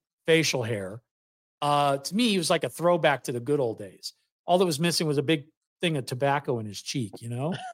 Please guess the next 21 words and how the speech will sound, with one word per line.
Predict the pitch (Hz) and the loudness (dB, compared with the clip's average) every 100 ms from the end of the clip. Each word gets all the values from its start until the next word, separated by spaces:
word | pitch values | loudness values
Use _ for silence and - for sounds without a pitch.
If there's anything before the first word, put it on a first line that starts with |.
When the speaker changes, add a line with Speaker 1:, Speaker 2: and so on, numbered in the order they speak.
| _ _ _ 165 - | _ _ _ -4 0
Speaker 1:
Um, | 175 - 160 143 139 | 0 0 -2 2 4
Speaker 2:
Right. | 123 127 _ _ _ _ _ _ _ _ | 2 0 _ _ _ _ _ _ _ _
Speaker 1:
we | 175 | 0
got, | 185 220 208 | 4 6 6
we | 214 | 6
got | 269 247 | 6 6
him, | 190 214 240 | 4 2 2
and | 196 | 2
we | |
needed | 202 247 220 | 4 2 4
bullpen | 202 240 190 156 | 4 4 2 2
help. | 156 165 | 0 0
We | 165 | 0
got | 185 190 | 2 2
him | |
for | 180 | -2
Greg | 147 165 190 160 | 0 2 2 0
Dieckman, | 190 190 139 190 _ _ _ _ _ _ - | -4 -4 -8 -8 _ _ _ _ _ _ -2
not | 160 185 | 0 2
Jake, | 160 175 117 - _ _ | 4 4 4 -4 _ _
Greg, | 147 147 123 135 | 0 0 0 -4